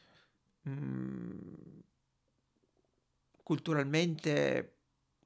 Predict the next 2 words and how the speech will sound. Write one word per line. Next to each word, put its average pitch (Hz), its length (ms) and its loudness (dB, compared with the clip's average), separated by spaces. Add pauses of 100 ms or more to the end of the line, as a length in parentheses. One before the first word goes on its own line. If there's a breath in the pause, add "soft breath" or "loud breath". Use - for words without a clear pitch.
(160)
feconda, 156 1500 4 (760)
artisticamente 143 1200 -2